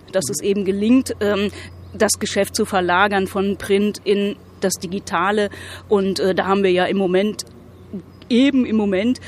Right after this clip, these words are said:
äh, bei der Preisverleihung de-, des Nova Awards auch viele spannende Projekte gesehen. Unter anderem das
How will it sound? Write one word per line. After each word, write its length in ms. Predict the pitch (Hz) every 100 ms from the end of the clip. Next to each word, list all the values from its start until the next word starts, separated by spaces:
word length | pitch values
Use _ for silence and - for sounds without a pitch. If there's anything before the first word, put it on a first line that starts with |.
| -
äh, 80 | -
bei 140 | 196 190
der 120 | 190
Preisverleihung 840 | 190 190 - 214 196 202 202 202
de-, 200 | 190 180 170
des 360 | 180 170 160
Nova 440 | 202 208 226 214 208 - -
Awards 540 | 208 190 196 202 - 214
auch 140 | 196
viele 420 | - 214 208 202 - - -
spannende 460 | - 196 208 214
Projekte 440 | - 185 208 - 269
gesehen. 320 | 220 247 247
Unter 400 | 277 311 381 370
anderem 400 | 262 262 262 262
das 180 | 208 220